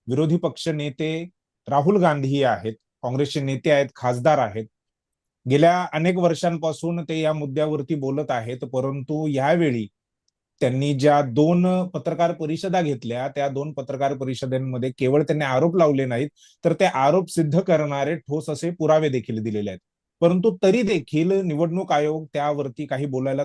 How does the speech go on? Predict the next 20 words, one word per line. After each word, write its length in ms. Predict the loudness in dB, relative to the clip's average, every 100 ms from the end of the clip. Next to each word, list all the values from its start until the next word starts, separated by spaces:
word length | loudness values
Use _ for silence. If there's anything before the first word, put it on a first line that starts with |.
| -2
तयार 260 | -2 -2
नाहीये, 360 | -4 -6 -6 -8 _ _ -2
ते 60 |
आरोप 420 | 0 2 4 4 2 _ _ -6 -2
मान्य 260 | 0 2
करायला 320 | 4 4 4 4
तयार 280 | 2 2 0
नाहीये, 220 | -4 -4
त्यामध्ये 360 | -4 -4 -4 -2
दुरुस्ती 360 | -2 -4 -2
करायला 300 | 2 2 2 0
तयार 240 | -2 -2
नाहीये. 340 | -6 -8 -10 -12 _ _ _ _ _ _ _ 0
अशामध्येच 720 | 4 6 6 8 6 4 -2 _ _ _ -4 -2
महाराष्ट्रामध्ये 840 | 0 4 4 2 0 0 2 2
देखील, 340 | 0 -2 -2 -2
कारण 260 | 0 -2
महाराष्ट्र 380 | -2 -2 -2 -2
विधानसभा 460 | -2 0 -2 -4 -4
निवडणुकीवरती 1200 | -4 -6 -8 -8 -4 -4 -4 -6 -8 -4 -4